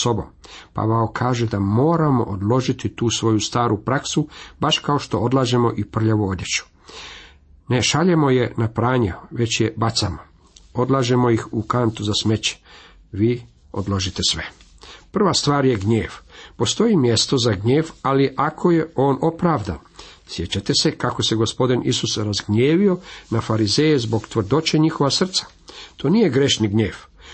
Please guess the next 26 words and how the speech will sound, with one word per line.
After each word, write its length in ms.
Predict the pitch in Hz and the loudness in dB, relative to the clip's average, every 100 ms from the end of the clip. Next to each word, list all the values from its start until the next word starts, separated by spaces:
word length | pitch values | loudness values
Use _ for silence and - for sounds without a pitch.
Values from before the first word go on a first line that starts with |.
| - - | -20 -2
Problem 480 | 131 170 180 180 | 0 2 2 4
je 60 | 170 | 4
u 60 | 151 | 2
tome 360 | - 180 180 | 2 4 2
što 200 | 151 156 | 2 -2
se 200 | 143 147 | 0 2
mi 280 | 160 185 165 | 4 2 0
razgnjevimo 1000 | 117 131 120 131 131 156 165 156 143 127 - - - | 0 0 0 2 4 4 4 4 4 2 -2 -8 -2
zbog 340 | 117 123 117 - | 2 0 -2 -2
pogrešnih 540 | 165 165 147 - 95 | 0 2 0 -2 -4
stvari. 400 | - - 90 80 - - _ - - - _ | -6 -4 -6 -6 -12 -20 _ -20 -20 -20 _
Gnjev 300 | 113 139 165 160 | 2 4 2 0
prerasta 480 | - 139 147 135 120 | 0 2 2 0 0
u 60 | 110 | -2
srdžbu 520 | - 151 165 170 160 - - | 0 -2 0 0 0 -8 -10
ko 260 | - 143 - - 160 - - | -2 -2 -4 -10 -14 -14 -12
da 280 | 196 147 135 | -4 -2 0
se 320 | - 139 123 | 0 0 0
u 200 | 120 117 110 | 0 0 0
nama 400 | 113 139 139 110 | 0 2 0 -2
razvije 640 | 101 120 113 120 113 87 - - - | -2 0 0 2 0 0 -10 -20 -12
duh 400 | 95 107 120 113 - - - - | -4 0 0 -2 -12 -20 -10 -2
neopraštanja. 720 | 110 104 98 - - 107 - - - - - - _ _ _ - | -2 -2 -4 -4 -10 -14 -18 -20 -20 -20 -20 -20 _ _ _ -10
Netko 320 | 113 113 113 | -8 -6 -2
je 60 | 110 | 0
rekao 480 | 131 - 127 110 | 0 -2 -2 -2